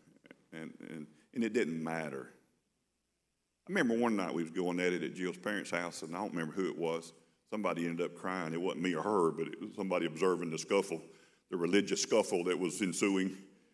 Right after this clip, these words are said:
'cause we would get kinda heated with it. Ridiculous. Boy, if I had that to go over again, I, I wouldn't do any of that.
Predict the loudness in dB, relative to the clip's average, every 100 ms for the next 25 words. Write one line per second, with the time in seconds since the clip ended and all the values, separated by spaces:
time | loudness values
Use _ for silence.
0 | _ _ _ _ _ -8 0 2 2 2
1 | 0 0 -2 0 0 -2 -2 -6 -6 -8
2 | -10 -18 _ _ _ _ _ _ _ _
3 | _ _ _ -10 -6 -6 -6 -14 -14 -16
4 | -20 _ _ _ _ _ _ 2 2 4
5 | 2 4 2 0 2 2 4 2 0 0
6 | -2 -4 -8 -20 _ _ _ _ _ -6
7 | -6 -6 -4 -2 0 -2 -2 -4 -8 -12
8 | -14